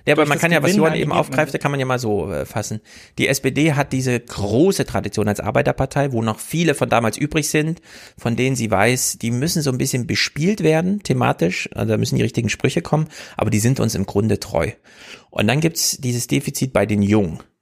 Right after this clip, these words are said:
Speaker 1: Weil in den Großstädten und so weiter, das sind ja dann doch eher die Grünen oder die F D P, die da absahnt, oder im Osten die A F D, äh, auch nicht zu unterschätzen, was das für ein, für ein junges Zugpferd ist, also unter Jungen. Und ich glaube aber, Markus ist so ein typischer Fall, äh, der auch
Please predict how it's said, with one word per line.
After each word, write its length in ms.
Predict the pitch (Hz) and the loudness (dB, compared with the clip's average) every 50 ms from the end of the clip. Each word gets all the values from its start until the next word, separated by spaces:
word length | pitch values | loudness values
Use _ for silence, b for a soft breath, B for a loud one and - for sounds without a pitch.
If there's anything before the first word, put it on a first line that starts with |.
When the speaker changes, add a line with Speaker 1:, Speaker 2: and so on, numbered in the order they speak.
| _ _ - | _ _ -2
Speaker 1:
Weil 200 | 107 101 104 - | 2 2 2 2
in 160 | - 110 107 | 0 0 -2
den 80 | 101 | -2
Großstädten 440 | - - 113 131 - - 123 - - | 0 0 -2 0 0 0 -2 -2 0
und 120 | - 104 104 | -2 -2 -2
so 100 | 101 101 | 0 2
weiter, 280 | 98 104 110 131 110 | 2 2 2 2 0
das 100 | 107 104 | 0 0
sind 120 | 113 107 107 | 0 0 0
ja 80 | 104 | 0
dann 140 | 101 107 101 | 0 0 -2
doch 100 | - - | -2 -2
eher 120 | - 101 | -2 -2
die 100 | 104 104 | -2 -4
Grünen 280 | - - 110 113 117 120 | -4 0 0 0 2 2
oder 140 | 104 107 104 | 0 0 0
die 120 | 104 - | 0 -2
F 100 | - - | -4 -4
D 100 | - - | -4 -6
P, 200 | - - 117 120 | -4 -2 -2 -2
die 80 | 127 117 | 0 -2
da 80 | - | -2
absahnt, 420 | - - - - - 120 110 - - | -2 -2 -4 -2 0 0 0 0 0
oder 140 | 117 110 107 | 0 0 2
im 80 | - | 2
Osten 260 | - 113 - - - | 0 0 0 0 0
die 100 | 104 - | 0 0
A 120 | - 101 101 | 0 0 -2
F 100 | - - | -2 -2
D, 280 | - 101 110 151 202 - - - - | 0 0 0 0 -2 -4 -8 -6 -4
äh, 40 | |
auch 140 | 117 - 113 | -2 -2 -2
nicht 160 | 127 131 - | -2 -4 -4
zu 40 | - | -6
unterschätzen, 480 | - 120 120 - - 120 - - 143 135 | -6 -6 -2 -2 -2 -2 -2 -2 -2 -2
was 120 | 113 107 | -2 -2
das 160 | - - - | -4 -8 -6
für 100 | - - | -4 -2
ein, 160 | 110 110 110 110 B B B B B B B - 107 107 | -2 -2 -2 -4 B B B B B B B -8 -6 -6
für 120 | - - | -4 -2
ein 120 | 104 107 | 0 4
junges 420 | 107 131 170 185 147 - - - - | 4 6 6 4 2 0 -2 -6 -6
Zugpferd 520 | - - 113 - - - - 104 104 - | -6 -6 -6 -8 -4 -2 -2 0 0 0
ist, 220 | - 113 135 - - | -2 -4 -2 -2 -4
also 160 | - - - | -4 -4 -4
unter 160 | - 110 110 | -2 -2 0
Jungen. 420 | 107 107 127 127 - 139 147 170 B B B B B B B B B B B B B | 0 2 0 0 0 0 -2 -4 B B B B B B B B B B B B B
Und 340 | - 131 131 139 139 139 - | 2 6 6 6 6 4 0
ich 120 | 131 - | -4 -2
glaube 300 | - 117 107 156 180 - | 0 2 2 2 2 2
aber, 320 | - 139 127 120 113 - - - | 2 4 4 4 2 0 -2 -6
Markus 800 | - 117 110 113 139 196 247 - - - 120 156 196 - - - | -6 -4 0 0 2 2 0 0 0 0 2 2 0 -2 -4 -6
ist 320 | - - 139 139 - - | -6 -6 -6 -4 -4 -2
so 180 | - 135 127 127 | 0 0 2 2
ein 200 | 127 131 127 131 | 0 -2 -4 -6
typischer 540 | - - 196 233 - 269 208 - - 175 | -4 -2 -2 0 0 -2 -2 0 -2 -2
Fall, 440 | 175 - 165 165 160 135 147 190 226 - b b b b b b b b _ _ | -2 0 2 2 4 2 2 0 -2 -4 b b b b b b b b _ _
äh, 280 | - 127 127 131 127 117 | 0 2 2 2 2 0
der 360 | - - 120 131 139 131 - | 2 2 4 4 2 2 0
auch 400 | - 98 127 202 240 233 - - | 0 0 0 0 0 -2 -6 -12